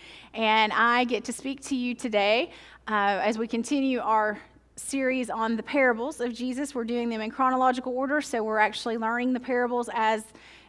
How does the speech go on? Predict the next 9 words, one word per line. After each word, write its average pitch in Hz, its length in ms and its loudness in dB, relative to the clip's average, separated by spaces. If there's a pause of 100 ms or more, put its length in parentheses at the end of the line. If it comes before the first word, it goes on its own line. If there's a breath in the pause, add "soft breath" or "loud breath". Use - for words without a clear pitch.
Jesus 226 360 -2
told 233 340 0
them 170 200 -6 (160)
in 196 140 -6
that 190 180 0
same 233 320 -2
order. 202 340 -6 (1200)
And 254 120 0
so 254 240 4